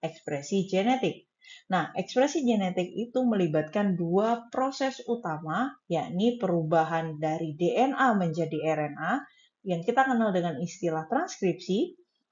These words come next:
dan perubahan dari R N A menjadi protein yang dikenal dengan mekanisme translasi.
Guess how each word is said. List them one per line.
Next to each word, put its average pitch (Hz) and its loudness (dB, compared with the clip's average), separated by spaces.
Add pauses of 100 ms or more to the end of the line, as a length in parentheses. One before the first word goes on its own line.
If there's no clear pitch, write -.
(180)
dan 170 0 (320)
perubahan 202 2
dari 180 0 (240)
R 165 -2
N 226 0
A 269 0
menjadi 160 -4
protein 175 -2 (160)
yang 254 2
dikenal 190 0
dengan 160 0
mekanisme 156 -6
translasi. 139 -8